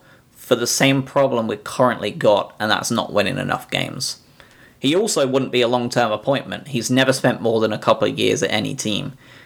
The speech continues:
Clearly, Bloom and Barber and Ashworth and co want a manager that is willing to stick around for the long haul and succeed with them.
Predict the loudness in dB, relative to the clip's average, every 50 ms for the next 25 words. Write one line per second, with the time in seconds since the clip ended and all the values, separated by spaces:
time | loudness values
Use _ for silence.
0 | _ _ -14 -4 -2 0 2 2 2 2 2 2 2 2 2 0 0 0 2 2
1 | 2 2 2 0 -2 -2 -6 -8 -10 _ -20 -20 _ _ _ -8 -6 -6 -6 -2
2 | 0 2 2 4 2 2 2 2 2 2 0 -2 -6 -10 -10 -8 -8 -4 -2 0
3 | 0 0 -2 -2 0 2 0 0 0 -4 -10 -8 -8 -8 -8 -8 -2 2 2 2
4 | 2 2 -2 -4 -8 -14 -20 -20 -16 -12 -6 0 4 4 4 4 2 0 -2 -2
5 | 2 4 2 2 2 0 0 4 4 4 4 2 0 -10 -18 -8 0 0 0 2
6 | 0 -2 0 0 0 0 0 -2 -6 -6 -4 2 2 2 2 4 2 2 2 2
7 | 0 -2 -2 -2 -2 0 0 0 0 -2 -2 -4 -6 -2 0 2 2 2 0 0
8 | -2 -6 -4 -4 -2 -2 -4 -4 -4 -6 -4 -4 -4 -6 -6 -8 -10 -10 -6 -6
9 | -8 -6 -8 -10